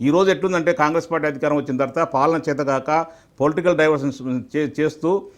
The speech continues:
అందరూ ఒకరికి ఒక కులానికి ఒక కులం చిచ్చు పెట్టే సందర్భం ఉంది. బీసీ కులాలు గతంలో మనం చాలా సందర్భాలు చెప్పినాం, కలిసి రారు, కలిసి రారు అంటే ఇంక కలిసి రాకపోవడం కాదు, ఇంకా విడగొట్టడం జరుగుతుంది.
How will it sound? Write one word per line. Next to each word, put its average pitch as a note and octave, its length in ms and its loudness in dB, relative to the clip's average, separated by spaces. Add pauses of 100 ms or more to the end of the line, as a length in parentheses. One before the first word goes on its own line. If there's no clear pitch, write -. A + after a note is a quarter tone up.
(140)
అందరూ F3 300 4
ఒకరికి F3+ 240 2
ఒక D#3+ 260 2
కులానికి E3+ 280 2
ఒక D3+ 80 0
కులం D3+ 200 -2
చిచ్చు C3+ 220 -8
పెట్టే D3 160 -4
సందర్భం C#3 360 -2
ఉంది. G2+ 260 -6 (220)
బీసీ F3 280 0
కులాలు F#3 280 4
గతంలో E3+ 420 2
మనం B2+ 300 -4
చాలా E3 160 4
సందర్భాలు F#3 380 0
చెప్పినాం, C#3 300 -4 (280)
కలిసి F3 220 2
రారు, F#3+ 180 6
కలిసి F3 240 0
రారు F3 200 2
అంటే F3 160 -2
ఇంక C3+ 100 -4
కలిసి D3+ 200 0
రాకపోవడం F3 360 2
కాదు, E3+ 140 2
ఇంకా E3 140 2
విడగొట్టడం F#3+ 380 4
జరుగుతుంది. C#3 420 -2